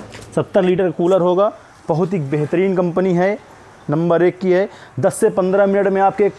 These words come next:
कमरे को शिमला बनाने की क्षमता रखता है ये कूलर और बहुत ही कम दामों में मिल रहा है। अगर आपको कूलर चाहिए तो आप वीडियो सेव कर लीजिए और अपने नज़दीकी स्टोर शॉप में जाके पता कर लीजिए। अगर, अगर आपको इस रेट पे नहीं मिलता है तो वापस आके मेरे चैनल में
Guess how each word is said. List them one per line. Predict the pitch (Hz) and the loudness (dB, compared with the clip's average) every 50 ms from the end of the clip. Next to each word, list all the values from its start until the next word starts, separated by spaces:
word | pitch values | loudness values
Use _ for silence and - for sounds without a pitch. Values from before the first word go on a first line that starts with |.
| - - - - - | -18 -20 -14 -6 -2
कमरे | 190 175 180 190 196 202 190 | -2 0 2 2 4 4 4
को | 185 208 202 | 4 2 0
शिमला | 190 - 180 165 175 190 190 | 0 -2 -2 0 2 2 2
बनाने | 185 185 180 180 185 185 | 2 2 2 2 2 0
की | 170 | 0
क्षमता | 151 175 165 160 175 180 | 0 -2 0 2 2 2
रखता | 170 160 160 - - 175 | 2 2 0 0 0 2
है | 180 170 160 | 2 2 2
ये | 147 131 | 2 0
कूलर | 123 123 113 107 101 101 90 - - - - - - - - - - | 0 0 0 0 -2 -4 -8 -10 -20 -20 -20 -20 -20 -20 -14 -4 0
और | 156 170 180 | 0 2 2
बहुत | 160 170 165 185 180 | 2 0 0 0 -2
ही | 190 | -4
कम | - - 196 190 185 | -2 -2 -2 0 2
दामों | 185 180 185 185 | 2 2 2 0
में | 185 180 | 0 0
मिल | 180 180 | 0 0
रहा | 170 180 175 | 2 2 4
है। | 185 196 208 208 202 - - - 147 | 4 2 2 0 -2 -6 -8 -4 -2
अगर | 143 180 190 185 | 0 2 4 4
आपको | 190 180 - 196 | 2 2 2 0
कूलर | 180 175 180 185 180 160 | 0 2 2 2 2 0
चाहिए | - 170 151 147 170 180 196 220 226 - - - - - - - - - | 0 -2 -2 0 0 0 0 0 -4 -8 -14 -20 -20 -20 -20 -20 -8 -2
तो | - 170 | 2 2
आप | 170 170 | 2 2
वीडियो | 160 160 165 160 165 190 190 185 | 2 2 2 2 4 4 4 2
सेव | 180 - 175 180 165 | 2 2 0 0 2
कर | 180 196 180 | 2 0 2
लीजिए | 185 185 180 160 180 202 202 | 2 0 0 0 0 2 4
और | 196 185 180 | 4 4 2
अपने | 170 165 180 180 185 190 185 175 - - - - - - | 2 0 -2 -2 0 0 -2 -4 -6 -10 -20 -20 -10 -6
नज़दीकी | 139 139 160 151 143 160 180 175 165 190 208 208 190 | -4 -2 -2 -2 0 0 -2 -2 0 0 0 0 0
स्टोर | - - 185 180 170 | 0 0 0 0 0
शॉप | - 190 180 165 | 2 0 0 0
में | 170 180 170 | 0 -2 0
जाके | 170 175 170 170 170 | 2 2 2 2 0
पता | 165 160 160 185 | 0 0 0 0
कर | 165 185 180 | 0 0 0
लीजिए। | 175 180 190 170 196 | 0 0 2 2 2
अगर, | 190 180 190 | 2 4 4
अगर | 185 180 175 175 190 | 4 4 4 4 4
आपको | 190 190 190 190 208 208 | 4 4 2 2 2 2
इस | 196 185 - - | 2 2 0 0
रेट | 156 185 185 170 | 0 0 0 2
पे | 185 190 | 0 0
नहीं | 175 170 165 196 | 0 2 2 2
मिलता | 202 202 190 185 180 202 180 | 2 2 0 2 2 2 2
है | 180 208 240 247 - - - - - | 4 2 0 -2 -8 -14 -18 -12 -2
तो | - 170 | 0 2
वापस | 180 180 190 214 196 214 | 2 4 2 2 2 2
आके | 208 196 202 208 | 2 2 2 2
मेरे | 196 190 196 185 | 2 4 2 4
चैनल | 196 190 196 | 2 2 2
में | 196 | 0